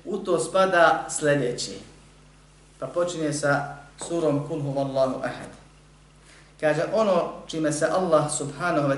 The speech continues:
ta'ala opisao u suri Al-Ikhlas. To je naziv za suru. Allati ta'dilu thuluth al-Qur'an. Koja vredi,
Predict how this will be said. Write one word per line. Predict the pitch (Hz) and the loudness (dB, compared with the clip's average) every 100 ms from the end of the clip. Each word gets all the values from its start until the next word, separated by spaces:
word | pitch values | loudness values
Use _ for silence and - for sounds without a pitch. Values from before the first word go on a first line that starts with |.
| 156 | 2
ta'ala | 160 147 131 | 2 2 0
opisao | 170 165 156 135 | -2 -2 0 0
u | |
suri | - 160 143 | 0 -2 -2
Al-Ikhlas. | 143 139 143 - - - - - - - - - - - - - - - - - | -2 -4 -8 -10 -10 -10 -6 -6 -6 -14 -20 -20 -20 -20 -20 -20 -20 -20 -20 -12
To | |
je | 139 | -6
naziv | 139 143 143 | -2 -2 -4
za | - | -8
suru. | - - - - - - - - - - - - - - - - - | -12 -12 -14 -18 -18 -16 -14 -16 -20 -20 -20 -20 -20 -20 -20 -20 -6
Allati | 151 185 214 185 - | -2 0 0 0 0
ta'dilu | 214 180 170 160 | 0 0 -2 -4
thuluth | 156 190 160 | -2 -2 -2
al-Qur'an. | 151 143 139 - 143 - - - - - - - - - - - - | -2 -2 -4 -4 -6 -6 -10 -18 -20 -20 -20 -20 -20 -20 -20 -20 -8
Koja | 147 139 | -4 -4
vredi, | 147 170 151 143 | -4 -4 -4 -6